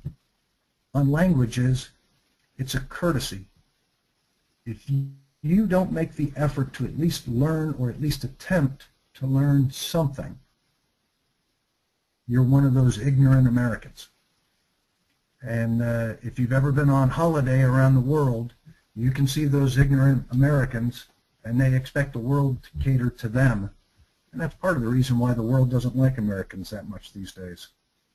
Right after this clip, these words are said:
So I, uh, I invite you to be curious, and I invite you to be, uh, I invite you to be classy about it.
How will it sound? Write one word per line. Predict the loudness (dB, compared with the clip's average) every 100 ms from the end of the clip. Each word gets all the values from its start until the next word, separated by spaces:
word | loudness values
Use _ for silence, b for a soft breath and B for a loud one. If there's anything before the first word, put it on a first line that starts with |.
| _ _ _ _ _ _ _ _ _
So | 0 2
I, | 4 4
uh, | 4 2 -2
I | 0 4
invite | 4 4 2 0 0
you |
to | 0
be | 2 0
curious, | 0 2 4 2 0 -6 -2
and | 0
I | 2
invite | 2 2 0 0 0
you | -2
to | 0
be, | 0 0 0 -2 -6 -16 _ _ _ _ _ _ _ _ _
uh, | -12 -10 -10 -14 -18 _ _ _ _ _ _ _ _ _ _ _ _ _ _ _ _ _ _ _ _
I | -2
invite | 0 0 -2 -2
you |
to | 0
be | -2
classy | -2 -4 -2 0 -2 -4
about | -6 -10
it. | -14